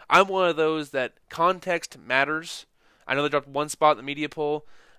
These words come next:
um, but they, they, I added them to my rankings just because to do that against Worth County when you're not at full strength is highly impressive. And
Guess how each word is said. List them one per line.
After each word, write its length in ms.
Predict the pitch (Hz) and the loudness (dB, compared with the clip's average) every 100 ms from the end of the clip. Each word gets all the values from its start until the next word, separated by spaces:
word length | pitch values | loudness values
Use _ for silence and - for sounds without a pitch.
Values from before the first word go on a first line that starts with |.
| - | -6
um, 500 | 127 120 110 110 120 | -2 0 0 -4 -4
but 220 | 143 120 | -4 -2
they, 300 | 143 143 - - | -2 -2 -4 -12
they, 160 | 123 - _ _ _ _ _ | -10 -10 _ _ _ _ _
I 100 | 147 | 0
added 220 | 151 147 | 2 2
them 80 | 135 | -2
to 100 | 131 | -6
my 140 | 131 127 | 0 0
rankings 420 | 120 120 123 110 | 0 -8 -12 -12
just 180 | 123 - | -12 -10
because 640 | 127 131 127 120 113 - - - - - - - - | -4 0 2 0 -4 -14 -16 -20 -20 -20 -20 -20 -16
to 120 | 151 | -14
do 220 | 131 175 | -8 -6
that 380 | 160 147 156 160 | 0 2 2 -2
against 300 | 143 151 143 | -8 -8 -4
Worth 160 | 160 - | -6 -4
County 260 | 151 151 | -4 -4
when 140 | 139 131 | -6 -8
you're 100 | 123 | -8
not 240 | 120 127 | 0 0
at 120 | 143 | 0
full 200 | - 147 | -4 -12
strength 420 | 143 - 139 147 _ | -10 -8 -8 -8 _
is 140 | 135 127 | -12 -10
highly 480 | - - 147 143 135 | -6 2 2 2 -4
impressive. 640 | 117 131 123 - 117 - _ - - - | -6 0 0 0 -8 -10 _ -20 -20 -16
And 560 | - 123 120 117 113 | -6 -4 -2 -2 -4